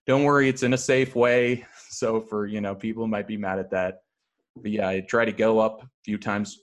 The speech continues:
a week in the pandemic. Hopefully when the pandemic ends, I could go up way more than that. And, uh, yeah, just kind of polishing it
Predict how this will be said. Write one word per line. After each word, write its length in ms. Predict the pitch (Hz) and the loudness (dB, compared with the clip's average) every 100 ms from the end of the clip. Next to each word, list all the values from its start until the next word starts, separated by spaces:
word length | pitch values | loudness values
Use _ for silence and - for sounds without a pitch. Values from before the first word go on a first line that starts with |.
| - | -8
a 80 | 101 | -6
week 360 | 95 110 110 | -4 -6 -6
in 100 | 107 | -8
the 80 | 98 | -8
pandemic. 680 | 95 95 95 101 107 104 - _ _ _ - | -8 -8 -4 -4 -4 -6 -10 _ _ _ -4
Hopefully 380 | 107 107 107 107 | -2 -2 -4 -4
when 140 | 104 | -4
the 60 | 95 | -8
pandemic 520 | - 95 95 90 92 107 | -8 -6 -4 -6 -8 -8
ends, 240 | 104 104 | -6 -4
I 80 | 92 | -6
could 180 | 92 85 | -8 -6
go 160 | 92 | -4
up 140 | 87 82 _ _ | -4 -6 _ _
way 200 | 98 104 | -4 -2
more 220 | 98 101 | -2 -2
than 160 | 107 107 | -2 -2
that. 300 | 110 117 - _ _ _ _ _ - | -2 -2 -6 _ _ _ _ _ -16
And, 200 | 85 95 | -10 -6
uh, 60 | 98 | -6
yeah, 300 | 98 117 90 | -2 -2 -4
just 240 | 92 - | -8 -8
kind 140 | 104 95 | -6 -6
of 80 | - | -4
polishing 500 | 98 101 92 87 | -4 -4 -6 -12
it 140 | 67 | -14